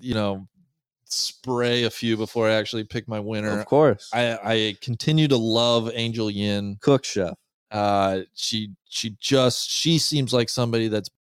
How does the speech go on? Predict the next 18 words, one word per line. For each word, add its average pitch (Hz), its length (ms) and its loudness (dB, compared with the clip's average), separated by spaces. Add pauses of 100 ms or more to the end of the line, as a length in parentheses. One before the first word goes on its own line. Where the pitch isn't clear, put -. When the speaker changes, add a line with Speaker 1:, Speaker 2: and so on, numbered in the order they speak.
Speaker 1:
building 117 380 2
up 107 220 -2
to 104 120 -2
a 98 60 -2
breakthrough. 98 680 -2 (320)
Would 104 220 -6
love 127 240 4
it 123 140 2
for 110 180 -2
her. 101 420 0
We've 107 160 -6
seen 110 240 -4
her 117 200 2
compete 113 540 -4 (320)
at 110 140 -4
majors 107 520 -2
this 104 260 -4
year. 101 340 -2